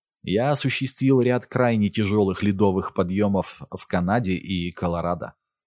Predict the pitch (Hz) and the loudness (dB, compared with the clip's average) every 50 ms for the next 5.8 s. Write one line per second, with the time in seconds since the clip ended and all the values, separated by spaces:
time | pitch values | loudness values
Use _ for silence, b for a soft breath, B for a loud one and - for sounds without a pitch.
0 | _ - 98 92 87 95 104 107 101 95 120 127 123 101 113 123 113 90 113 107 | _ -10 -8 -6 -2 0 2 2 2 2 2 2 2 2 0 0 0 0 0 0
1 | 104 104 - 117 113 110 110 101 - - 107 98 - - 107 101 98 110 101 92 | 0 0 -2 -2 0 0 0 -2 -2 -2 -2 -4 -4 -4 -4 -4 -2 -2 -2 -2
2 | 87 98 95 92 92 104 127 147 135 104 92 - - 90 87 85 - - 117 110 | 0 0 0 0 0 0 0 0 2 0 0 -2 -4 -4 -4 -4 -6 -6 -6 -2
3 | 104 107 104 98 98 98 98 92 - - 101 92 92 104 101 - 104 95 - - | 0 0 0 0 0 0 -2 -2 -2 -4 -4 -2 -2 -2 -2 0 -2 -2 -2 -2
4 | 101 98 90 101 101 95 98 92 85 - - 101 101 92 82 95 95 92 92 98 | -2 -2 0 0 0 0 0 0 -2 -2 -2 -2 -2 -2 -2 -2 -2 -2 -2 -2
5 | 101 95 90 92 95 92 90 98 98 - - 98 87 76 - - | -2 -2 -2 -2 -2 -2 -2 -2 -4 -2 -2 -2 -2 -2 -6 -10